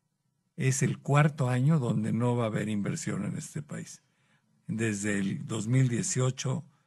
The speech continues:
dos mil diecisiete, dos mil dieciséis y ahora el dos mil diecinueve, la inversión bruta fija es prácticamente cero.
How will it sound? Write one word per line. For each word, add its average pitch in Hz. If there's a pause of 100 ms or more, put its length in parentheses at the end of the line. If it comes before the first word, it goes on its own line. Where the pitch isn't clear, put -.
(200)
dos 101
mil 117
diecisiete, 113
dos 101
mil 110
dieciséis 110 (360)
y 110
ahora 117
el 107
dos 101
mil 117
diecinueve, 139 (300)
la 110
inversión 117
bruta 113
fija 123
es 123
prácticamente -
cero. -